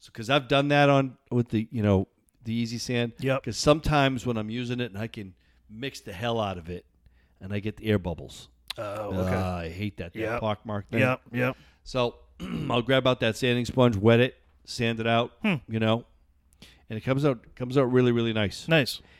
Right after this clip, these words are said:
Speaker 1: It's, it doesn't sand as easy as they say when
Speaker 2: Right.
Speaker 1: it's dry, dry, dry.
Speaker 2: Oh, okay.
Speaker 1: Mm-mm.
Speaker 2: Hmm.
Speaker 1: I don't think so.
Speaker 2: Hmm.
Speaker 1: I don't think so. I think the other compound and whatever you prefer. Home Depot has the blue bucket and the finish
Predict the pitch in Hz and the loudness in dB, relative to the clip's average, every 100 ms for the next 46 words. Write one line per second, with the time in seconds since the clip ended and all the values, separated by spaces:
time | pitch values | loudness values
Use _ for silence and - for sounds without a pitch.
0 | _ _ - 131 - - - - 151 - | _ _ -6 -6 -8 -12 -12 -6 -4 4
1 | 196 220 330 - 247 262 214 156 185 202 | 4 4 -4 -4 0 2 2 0 0 -2
2 | 180 180 147 135 117 - 196 156 92 - | 0 0 0 -2 -4 0 2 2 0 -10
3 | - - 123 110 107 - 123 147 160 175 | -20 -4 -2 -2 -6 0 4 6 6 4
4 | 175 170 180 208 196 _ _ 120 135 131 | 2 4 4 4 0 _ _ 0 2 2
5 | 131 135 131 - _ _ _ _ _ _ | 2 -2 -4 -8 _ _ _ _ _ _
6 | _ 82 92 - 85 85 165 131 - 104 | _ -16 -16 -14 -14 -6 -6 -6 -8 -8
7 | 104 87 82 78 80 _ 175 127 - - | -8 -8 -12 -16 -18 _ -6 -6 -8 -12
8 | 82 - 80 - 73 98 101 95 101 101 | -12 -14 -18 -16 -12 -10 -8 -8 -6 -6
9 | - 98 95 104 98 - - - - 107 | -8 -10 -8 -8 -10 -14 -20 -20 -12 -12
10 | 98 _ _ - 117 113 110 110 - 101 | -12 _ _ -8 0 2 2 0 -2 -4
11 | - 107 104 - - _ 127 127 127 131 | 2 4 2 -2 -20 _ -6 -2 -2 2
12 | 120 117 101 101 120 117 131 120 131 123 | 2 2 0 0 0 4 2 2 0 -2
13 | - 107 104 104 98 85 95 - 123 117 | -4 -6 -4 -6 -10 -14 -14 -8 -6 -6